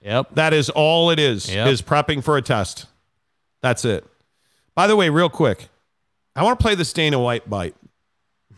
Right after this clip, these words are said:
Speaker 1: Hmm.
Speaker 2: 'Cause I've been hanging on to this for, like, a week. You guys, Dana White, president of the U F C.
Speaker 1: Wife beater, yeah.
Speaker 2: Let me ask you about this bite.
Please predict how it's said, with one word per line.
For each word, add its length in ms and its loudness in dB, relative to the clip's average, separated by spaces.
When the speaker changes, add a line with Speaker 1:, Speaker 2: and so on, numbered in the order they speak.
Speaker 1:
Hmm. 220 -2
Speaker 2:
'Cause 200 0
I've 140 0
been 100 0
hanging 280 2
on 160 2
to 60 2
this 160 0
for, 140 -2
like, 220 0
a 20 0
week. 360 -4
You 60 -14
guys, 160 0
Dana 280 2
White, 240 0
president 380 2
of 60 2
the 80 2
U 160 2
F 120 0
C. 380 -4
Speaker 1:
Wife 300 0
beater, 300 0
yeah. 200 -4
Speaker 2:
Let 0 -
me 120 -4
ask 320 0
you 60 2
about 280 0
this 160 -4
bite. 300 -6